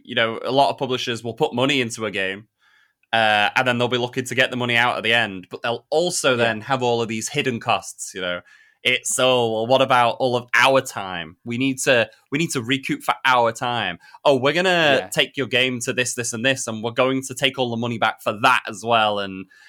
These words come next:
Speaker 1: and yada, yada, yada. And by the time the game comes out, the, the amount that the dev actually owes has ballooned. Um, and that is something that I am from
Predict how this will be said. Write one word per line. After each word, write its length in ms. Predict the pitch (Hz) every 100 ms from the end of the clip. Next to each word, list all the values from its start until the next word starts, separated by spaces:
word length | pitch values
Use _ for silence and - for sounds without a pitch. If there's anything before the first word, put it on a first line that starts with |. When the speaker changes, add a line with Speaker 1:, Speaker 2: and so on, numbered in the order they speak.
| -
Speaker 1:
and 100 | 127
yada, 240 | 127 139 131
yada, 220 | 135 135
yada. 160 | 143 113
And 100 | 123
by 140 | 143
the 100 | 139
time 260 | 135 151 143
the 60 |
game 200 | 135 135
comes 220 | 123 127 131
out, 320 | 135 120 - 92
the, 500 | 117 107 107 104 _
the 120 | 120
amount 400 | 120 120 127 123 _ 113
that 220 | 123 -
the 80 | 127
dev 200 | 120 123
actually 380 | 120 - 101 117
owes 240 | 120 110 107
has 140 | 107
ballooned. 680 | _ 117 98 104 92 82 80 _ _ _ _ _ -
Um, 540 | 110 98 95 90 82 _ _ _
and 220 | 131 123 127
that 200 | 151 139
is 120 | 127
something 500 | 139 120 123 113 104
that 180 | 110 -
I 200 | 123 131
am 180 | 120 113
from 640 | - - 127 113 110 101